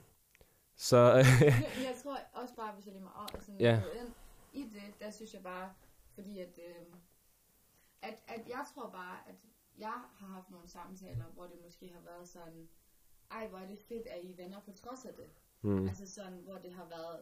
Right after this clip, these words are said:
Speaker 2: så er det jo fra mit perspektiv af, at jeg er kristen, og, "Ej, hvor er det fedt, at du kan rumme Jeppe." Altså sådan, hvor at, det er der ikke nogen, der har sagt, det er ikke nogen, men det er bare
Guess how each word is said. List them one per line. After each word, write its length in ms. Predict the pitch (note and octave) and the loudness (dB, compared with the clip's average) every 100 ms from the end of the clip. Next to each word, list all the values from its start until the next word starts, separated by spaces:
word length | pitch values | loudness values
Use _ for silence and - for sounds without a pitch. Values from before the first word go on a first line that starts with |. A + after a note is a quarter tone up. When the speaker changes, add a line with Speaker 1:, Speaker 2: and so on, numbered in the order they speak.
| - | -18
Speaker 2:
så 140 | - G3+ | -16 -14
er 40 | |
det 80 | F#3 | -14
jo 60 | F3 | -16
fra 80 | F3+ | -14
mit 140 | F#3 A3+ | -14 -14
perspektiv 460 | G3 E3 E3 - F3+ | -16 -20 -20 -18 -14
af, 140 | D#3+ D3+ | -12 -12
at 60 | |
jeg 80 | E3 F#3 | -12 -16
er 60 | F#3 | -14
kristen, 420 | G#3+ G#3+ - D#3+ D#3 _ _ | -14 -14 -16 -18 -20 _ _
og, 80 | - | -16
"Ej, 180 | - A3+ | -10 -10
hvor 80 | G3+ | -8
er 40 | |
det 80 | G3+ | -10
fedt, 240 | - A#3 G3+ | -12 -12 -12
at 120 | F#3 | -14
du 80 | F#3+ | -18
kan 140 | F#3+ | -18
rumme 340 | E3+ E3 F3 E3+ | -14 -14 -14 -14
Jeppe." 260 | D3+ D3+ D#3+ _ _ _ _ | -16 -16 -18 _ _ _ _
Altså 180 | - G3+ | -18 -14
sådan, 280 | G#3+ G3 F#3+ | -12 -12 -12
hvor 160 | G3+ A3 | -10 -8
at, 300 | F#3+ F#3 - - _ _ _ _ _ | -8 -12 -18 -20 _ _ _ _ _
det 60 | G#3 | -10
er 40 | |
der 60 | F#3+ | -10
ikke 120 | F#3 | -10
nogen, 140 | F3 | -12
der 60 | E3+ | -14
har 60 | E3 | -18
sagt, 280 | E3 D#3 - | -16 -18 -16
det 40 | |
er 40 | E3 | -18
ikke 120 | E3+ | -16
nogen, 180 | E3 E3 | -16 -16
men 200 | F3+ F3 | -16 -12
det 80 | G#3+ | -12
er 40 | G#3 | -10
bare 200 | G3+ | -10